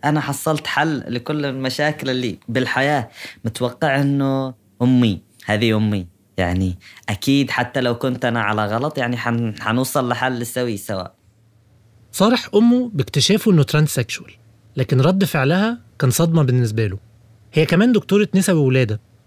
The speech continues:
Speaker 2: وبالتالي كان مضطر إنه يبذل مجهود كبير جدا علشان يقدر يجاريها، وده كان ساعات بيخليه يشك جامد في فهمه لنفسه ولجسمه، خصوصا في الأول.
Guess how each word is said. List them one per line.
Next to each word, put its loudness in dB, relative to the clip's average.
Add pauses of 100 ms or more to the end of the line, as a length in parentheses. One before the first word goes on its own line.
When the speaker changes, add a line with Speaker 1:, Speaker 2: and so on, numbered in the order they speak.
Speaker 2:
وبالتالي 2
كان -2
مضطر 2
إنه 4
يبذل 2
مجهود 2
كبير 4
جدا 0
علشان 2
يقدر 2
يجاريها، 0 (500)
وده 4
كان 4
ساعات 0
بيخليه -2
يشك -4
جامد 2
في -4
فهمه 4
لنفسه 2 (140)
ولجسمه، 0 (220)
خصوصا 2
في -2
الأول. -2